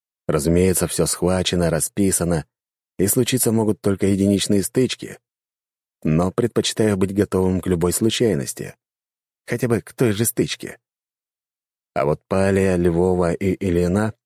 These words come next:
интересуют совершенно другие параметры. Час спустя, после захода в салон лучшего в столице модельера, я уже подумываю вырубить этих поганцев и смыться.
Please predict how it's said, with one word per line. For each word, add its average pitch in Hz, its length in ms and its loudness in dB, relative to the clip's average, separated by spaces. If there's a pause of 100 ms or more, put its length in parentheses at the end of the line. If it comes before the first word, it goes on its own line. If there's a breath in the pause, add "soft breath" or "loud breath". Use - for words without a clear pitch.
(100)
интересуют 123 560 0
совершенно 113 560 2
другие 80 520 0
параметры. 73 640 -2 (1500)
Час 73 280 0
спустя, 85 500 -2
после 80 320 -2
захода 76 400 -2
в - 80 -8
салон 82 480 0
лучшего 78 540 0
в - 40 -8
столице 85 420 -2
модельера, 78 680 0 (600)
я 123 220 2
уже 143 220 0
подумываю 135 680 2
вырубить 147 480 2
этих 90 240 -2
поганцев 82 580 -2
и 95 40 -2
смыться. - 560 -2